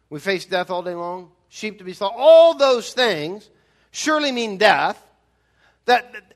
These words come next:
that they threaten our very existence. They, they cause us to feel like lambs to the slaughter. And it's if, as Paul is saying, "Well, yeah, th-, they are all that, except, except what?" Well, they're all that except that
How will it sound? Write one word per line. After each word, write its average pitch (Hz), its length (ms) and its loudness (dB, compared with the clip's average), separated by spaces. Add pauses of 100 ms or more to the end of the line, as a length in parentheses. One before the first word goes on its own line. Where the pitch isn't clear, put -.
(140)
that 247 160 -2
they 247 160 6
threaten 294 460 4
our 269 100 6
very 220 300 4
existence. 180 680 -4
They, 233 180 0 (180)
they 247 140 8
cause 294 500 4
us 269 200 2
to 233 120 -12
feel 254 220 0
like 214 180 4
lambs 226 320 2
to 196 120 -10
the 180 120 -6
slaughter. 240 380 2
And 247 100 -4
it's 262 160 -8
if, 302 160 -6 (200)
as 226 160 2
Paul 294 380 6
is 233 100 2
saying, 269 380 2
"Well, 370 300 4
yeah, 277 240 4
th-, 480 180 -6
they 302 120 4
are 302 300 4
all 233 160 2
that, 196 500 2 (720)
except, 175 560 -2 (800)
except 202 320 0
what?" - 420 6 (1600)
Well, 311 140 8
they're 320 180 8
all 330 160 10
that 302 220 8
except 294 360 4
that 262 160 4